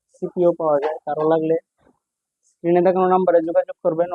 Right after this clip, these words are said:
অথবা সরাসরি আপনি আমাদের শপে এসে দেখে চেক করে নিতে পারবেন।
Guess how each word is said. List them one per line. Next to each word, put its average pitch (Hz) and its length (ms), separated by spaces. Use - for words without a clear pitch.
অথবা 170 260
সরাসরি 180 460
আপনি 175 200
আমাদের 165 260
শপে 180 240
এসে 175 160
দেখে 170 280
চেক 151 140
করে 151 200
নিতে 147 200
পারবেন। 135 240